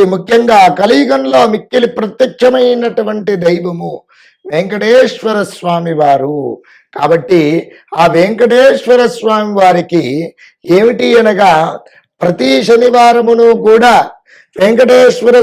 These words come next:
స్వామి వారి యొక్క చిత్రపటమును ఉంచి చక్కగా స్వామివారికి తులసి దళములతో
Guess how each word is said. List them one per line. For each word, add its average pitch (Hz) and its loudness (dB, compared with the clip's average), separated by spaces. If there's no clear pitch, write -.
స్వామి 233 0
వారి 220 2
యొక్క - -6
చిత్రపటమును 240 0
ఉంచి 214 -2
చక్కగా 202 2
స్వామివారికి 226 0
తులసి 226 0
దళములతో 233 0